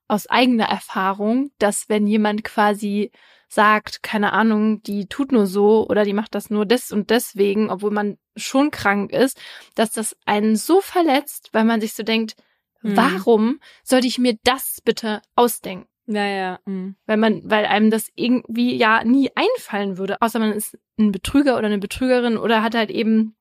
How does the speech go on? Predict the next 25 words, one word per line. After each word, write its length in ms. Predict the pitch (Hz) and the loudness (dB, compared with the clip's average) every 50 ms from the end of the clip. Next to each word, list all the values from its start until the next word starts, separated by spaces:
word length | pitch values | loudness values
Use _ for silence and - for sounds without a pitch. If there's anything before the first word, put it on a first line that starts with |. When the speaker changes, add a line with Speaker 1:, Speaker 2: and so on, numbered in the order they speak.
| _ _ - | _ _ -2
Speaker 1:
eine 160 | 233 214 - | -2 0 0
Erkrankung, 720 | - 208 - - 214 226 269 285 269 - 202 180 - 165 | 0 -2 -2 -2 0 0 0 0 -2 -4 -12 -12 -12 -12
ja. 220 | 160 165 185 233 254 _ - - - - - - - - | -10 -8 -8 -8 -8 _ -18 -20 -20 -20 -20 -20 -16 -4
Also, 680 | - 208 214 196 208 214 214 214 208 208 208 208 - _ _ _ _ _ _ _ _ _ _ _ _ _ _ - | -2 0 0 0 2 2 2 2 2 2 0 -4 -6 _ _ _ _ _ _ _ _ _ _ _ _ _ _ -8
ja, 320 | 214 208 226 233 220 - - | -4 -2 0 0 0 -2 -2
ich 160 | 202 - - | -6 -6 0
find 180 | - 233 226 226 | 0 2 2 4
das 380 | 214 226 - - - - - _ _ _ - | 2 0 0 -4 -10 -12 -16 _ _ _ 0
auch 160 | - 233 240 - | 0 0 0 -2
total 380 | - 226 226 - - 226 247 | -8 -8 -4 -2 0 0 0
schwierig, 480 | 240 - - 247 240 226 226 214 - - | 0 -2 -2 -2 -2 0 -2 -4 -2 0
da 180 | 214 202 202 | 2 4 4
mit 180 | 208 208 208 - | 4 2 0 0
so 340 | - 233 226 220 208 208 208 | 0 0 2 2 2 2 0
einer, 580 | 202 190 208 208 202 196 196 196 202 180 - - 117 - - | 0 0 0 0 2 2 0 0 -2 -4 -6 -8 -14 -18 -10
mit 180 | - 202 214 - | -6 -6 -6 -4
so 80 | 196 196 | -6 -8
einem 80 | 208 | -8
Vorwurf 520 | - - - 233 233 240 214 196 175 196 - | -6 0 2 4 4 4 2 -2 -6 -6 -8
um 100 | - 196 | -8 -8
die 160 | 190 - - | -8 -8 -10
Ecke 260 | - - - 220 _ | -10 -8 -8 -12 _
zu 120 | _ - - | _ -16 -14
kommen. 420 | - - - - 247 214 226 214 _ _ _ _ _ - | -14 -12 -10 -10 -8 -8 -10 -12 _ _ _ _ _ -12
Speaker 2:
Total. 640 | - - - - - - 202 220 226 170 175 175 | -10 -8 -8 -6 -2 0 2 2 2 2 -2 -6